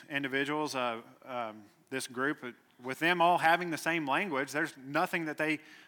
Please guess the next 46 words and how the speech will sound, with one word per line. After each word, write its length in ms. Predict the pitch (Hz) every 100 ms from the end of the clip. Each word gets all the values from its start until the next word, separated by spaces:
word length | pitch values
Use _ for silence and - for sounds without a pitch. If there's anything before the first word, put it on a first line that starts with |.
| -
won't 200 | 151 143
be 100 | 156
able 220 | 156 143
to 160 | 147 120
accomplish. 640 | - 143 - 92 - - _ - - -
And 120 | 127
so 360 | 123 143 139 135 135
they 140 | 139
had 240 | 147 156
this 160 | 147 139
mind 400 | 139 147 160 151
that, 100 | 127 - -
that 140 | 110
they 160 | 139 175
were 100 | 175
gonna 180 | 165
do 140 | 156 160
something 400 | 160 151 151 123
great, 340 | 120 143 165
that 120 | 135 131
they 120 | 151
were 100 | 156
gonna 180 | 143 123
build 320 | 143 156 151
this 160 | 135
tower 400 | - 139 151 156
that, 240 | 151 123 110 - - -
that 160 | 123
connected 400 | - 143 160 147
heaven 280 | 127 139 147
and 140 | 131 123
earth 380 | 147 170 - - _ _
so 160 | - 139
that 120 | 135
they 220 | 135 160
could 320 | 156 151 131 131 - 135
be 120 | 143
gods 360 | 135 135 156 151
themselves 640 | 143 131 160 160 143 131 - - - - - -
here 240 | 151 147
on 180 | 139 131
earth. 380 | 151 113 107 - _ _ _ _ - - - - -
But 220 | 180 180
we 100 | 156
find 320 | - 170 175
out 260 | 160 160